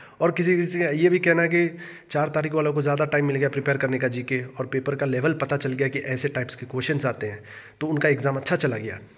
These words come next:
तो हमारा क्या होगा? तो दोस्तों, यही कह रहा हूँ आपको, इससे कोई टेंशन लेने की बात नहीं है अभी, ठीक है। लेकिन मेरे हिसाब से पेपर इंग्लि-, अ, जीके का भी मॉडरेट था,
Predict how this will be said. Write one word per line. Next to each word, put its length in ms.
तो 80
हमारा 300
क्या 200
होगा? 340
तो 100
दोस्तों, 440
यही 340
कह 200
रहा 120
हूँ 240
आपको, 520
इससे 260
कोई 520
टेंशन 280
लेने 240
की 140
बात 280
नहीं 300
है 40
अभी, 280
ठीक 140
है। 60
लेकिन 220
मेरे 180
हिसाब 260
से 140
पेपर 500
इंग्लि-, 360
अ, 200
जीके 300
का 100
भी 120
मॉडरेट 340
था, 240